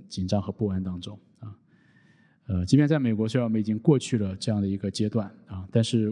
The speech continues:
我们所居住的环境仍然是一个抵挡基督的环境啊。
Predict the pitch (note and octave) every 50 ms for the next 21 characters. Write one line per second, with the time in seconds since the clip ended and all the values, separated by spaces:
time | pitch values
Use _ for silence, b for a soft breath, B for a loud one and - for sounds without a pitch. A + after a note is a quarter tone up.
0 | A2+ - A2 F#2+ G2 G#2+ A2+ - A#2 G#2 G2 G2+ - - - - B2+ A#2+ A#2+ B2+
1 | G#2+ G2+ G2+ G2+ F#2 F#2+ G2+ A#2 A2+ G#2 - - B B B B B B B B
2 | B B B A#2 B2 B2+ A#2 A#2 A2+ - C3+ A#2+ A#2 A2 - A2 G#2+ - A2 A2
3 | A2 A#2 G2+ F#2+ F#2 - A2+ G#2+ G#2+ G#2 G2+ F#2 G2 G2 F#2+ F#2 - A#2 G#2+ G#2
4 | - - - - - A#2+ G2+ G2 F#2+ -